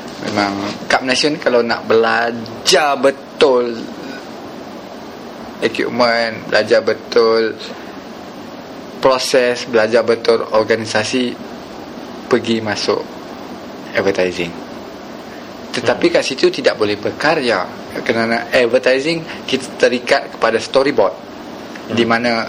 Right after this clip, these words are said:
Speaker 1: itu fix. Eh? Dia storyboard, dia pangkah lah. Pangkah shot mana dah buat, shot mana. Kita masuk lok-, lokasi, dia ada, dah, dah ada storyboard. Kita dah tahu berapa, berapa scene. Tapi kita nanti saya rasa kat situ kita tidak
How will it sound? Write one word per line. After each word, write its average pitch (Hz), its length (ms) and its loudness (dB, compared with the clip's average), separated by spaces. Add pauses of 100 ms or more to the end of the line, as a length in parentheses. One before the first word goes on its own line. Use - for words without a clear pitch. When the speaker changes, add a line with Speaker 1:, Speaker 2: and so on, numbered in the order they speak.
(260)
Speaker 1:
itu - 160 -4
fix. - 640 0
Eh? 139 140 -2 (100)
Dia 135 140 2
storyboard, 147 500 2
dia 147 140 -2
pangkah 165 500 0
lah. 160 120 -2 (640)
Pangkah 139 320 2
shot 139 160 2
mana 127 180 2
dah 117 140 2
buat, 120 320 4
shot 131 160 0
mana. 123 160 2 (240)
Kita 147 160 0
masuk 147 240 2
lok-, 139 240 -2
lokasi, 139 320 4
dia 151 80 6
ada, 131 160 4
dah, 120 260 2
dah 117 220 4
ada 120 80 4
storyboard. 123 640 2
Kita 139 180 4
dah 120 80 2
tahu 127 220 4
berapa, 117 240 4
berapa 113 360 2 (280)
scene. 113 320 2 (480)
Tapi 156 240 0
kita - 320 -6
nanti 147 240 -2 (680)
saya 135 240 4
rasa 147 200 0
kat - 120 0
situ 147 320 0
kita 131 280 0
tidak - 360 0